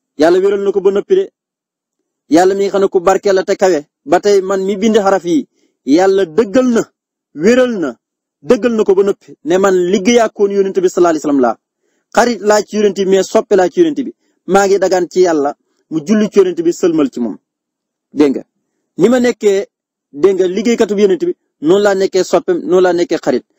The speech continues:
Loolu yàlla def na ko ba noppi te dootu ko rinki, dootu ko, dootu ko jëlaat mukk. Dégg nga, dootul ma ko tekkil. Bu doon lu ñuy takk, takk naa ko ba noppi,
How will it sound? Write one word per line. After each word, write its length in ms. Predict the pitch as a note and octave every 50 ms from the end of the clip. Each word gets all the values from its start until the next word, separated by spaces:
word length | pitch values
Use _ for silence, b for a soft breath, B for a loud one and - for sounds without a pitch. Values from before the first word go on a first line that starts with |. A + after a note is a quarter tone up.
| _ _ _ -
Loolu 160 | F3+ G#3 G#3+
yàlla 180 | A#3 A3+ G#3+ G#3+
def 120 | G#3+ F#3+
na 80 | G3+ G#3
ko 100 | - G3
ba 80 | G3
noppi 180 | A3 G3+ - F#3+
te 100 | - G#3+
dootu 200 | F#3 G#3 E3+ G3
ko 100 | - G3
rinki, 240 | F#3 F#3+ D#3+ - -
dootu 200 | E3+ F#3 F3 F#3
ko, 120 | F#3 F3+
dootu 220 | D3+ F3 F#3+ F3+ E3+
ko 80 | F3
jëlaat 240 | D#3 D3+ D#3 D3 B2+
mukk. 180 | B2+ B2+ - - - - _ _ _ _ _ _ _ _ _ _ _ _ _ -
Dégg 160 | C3+ C#3 A#2+
nga, 80 | A2 -
dootul 280 | - - A3 A3 A#3+
ma 80 | A#3 A3+
ko 120 | G3+ A3
tekkil. 340 | - - G#3+ F3 - F3 C#3 - _ _ _ _ _ _ _ -
Bu 120 | D3 F#3+
doon 140 | A3+ A#3+ A#3+ A3+
lu 80 | A#3+
ñuy 160 | A#3 A#3 A3+
takk, 220 | - - G#3 - - - - _ _ _ _ _ _ _ _ _ _ -
takk 180 | B3+ - - B3+
naa 140 | A#3 A#3+ A#3
ko 80 | F#3+ A3
ba 100 | G#3 C4+
noppi, 260 | C#4 D4 - _ _